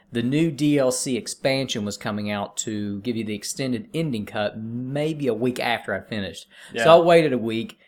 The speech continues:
Speaker 1: downloaded it that same day, and played through it again. And it was a big improvement. It,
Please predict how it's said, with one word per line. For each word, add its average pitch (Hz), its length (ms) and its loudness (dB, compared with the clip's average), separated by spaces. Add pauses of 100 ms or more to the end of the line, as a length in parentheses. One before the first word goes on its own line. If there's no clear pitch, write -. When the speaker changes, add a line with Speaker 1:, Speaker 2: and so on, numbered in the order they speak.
(140)
Speaker 1:
downloaded 151 540 2
it 131 60 -2
that 127 140 0
same 135 260 -2
day, 123 200 4
and 113 140 -8
played 147 340 -2
through 135 200 -4
it 120 80 -4
again. 113 600 -4 (420)
And 170 140 2
it 202 140 4
was 180 240 4
a 135 80 2
big 117 260 -2
improvement. 98 640 -8
It, 143 320 -2